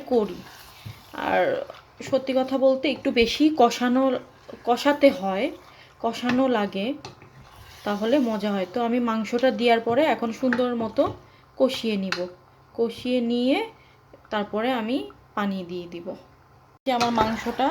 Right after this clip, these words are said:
কষানো হয়ে গিয়েছে, এই পর্যায়ে আমি এখন পানি দিয়ে দিব,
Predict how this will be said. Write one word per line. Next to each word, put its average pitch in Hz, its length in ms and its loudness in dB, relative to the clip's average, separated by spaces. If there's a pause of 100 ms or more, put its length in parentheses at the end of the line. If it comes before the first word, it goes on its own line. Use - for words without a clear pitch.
(520)
কষানো 220 460 -4
হয়ে 233 340 -2
গিয়েছে, 220 540 -2 (800)
এই 247 280 0
পর্যায়ে 262 520 4
আমি 208 320 0 (140)
এখন 208 640 0 (2750)
পানি 214 280 -4
দিয়ে 214 160 -6
দিব, 208 440 -2